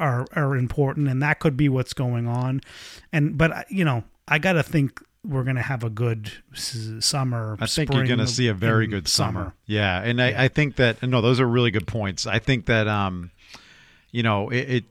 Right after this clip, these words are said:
Speaker 2: the, another thing that I feel like we're just doing another podcast here, but another thing that Jericho mentioned was, um, he finally, they finally got a gold,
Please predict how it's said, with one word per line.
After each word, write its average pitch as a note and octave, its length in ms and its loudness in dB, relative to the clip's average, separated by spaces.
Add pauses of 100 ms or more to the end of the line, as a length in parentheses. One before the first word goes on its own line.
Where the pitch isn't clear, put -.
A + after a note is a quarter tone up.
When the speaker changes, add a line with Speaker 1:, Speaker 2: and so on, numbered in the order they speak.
Speaker 2:
the, B2+ 420 0
another B2+ 260 4
thing B2 260 2
that G#2+ 100 0
I G#2 100 2
feel C3+ 180 2
like A2+ 80 2
we're G#2+ 120 -2
just G#2 160 -4
doing A2+ 180 0
another G2+ 240 -2
podcast A2 560 -2
here, G#2 120 -2
but G2 180 -2
another B2 320 2
thing B2 180 0
that G#2+ 120 0
Jericho A#2 460 2
mentioned F#2+ 520 -4
was, F#2+ 340 -2
um, F#2 340 -2 (360)
he B2+ 120 -4
finally, C3+ 400 2
they B2+ 180 4
finally B2+ 320 0
got A2 200 2
a A2+ 60 0
gold, G#2 460 -2